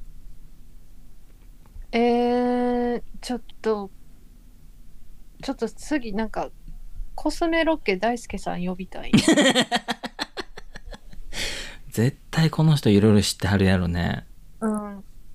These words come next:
Speaker 1: え、化粧も教えてほしい。
Speaker 2: <laughs> 教えてもらお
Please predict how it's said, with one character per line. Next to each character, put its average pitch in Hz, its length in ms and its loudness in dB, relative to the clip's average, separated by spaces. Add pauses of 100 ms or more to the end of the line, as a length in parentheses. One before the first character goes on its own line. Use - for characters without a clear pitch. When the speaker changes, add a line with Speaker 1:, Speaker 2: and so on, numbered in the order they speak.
(600)
Speaker 1:
え、 220 100 -6
化 - 160 4
粧 285 320 6
も 202 240 -2
教 233 160 0
え 226 80 0
て 220 100 -2
ほ 214 160 -6
し 196 140 -8
い。 180 260 -4
Speaker 2:
<laughs> 147 80 6 (3000)
教 113 60 0 (140)
え 120 40 4
て 120 80 4
も 113 140 10
ら 107 120 8
お 104 200 4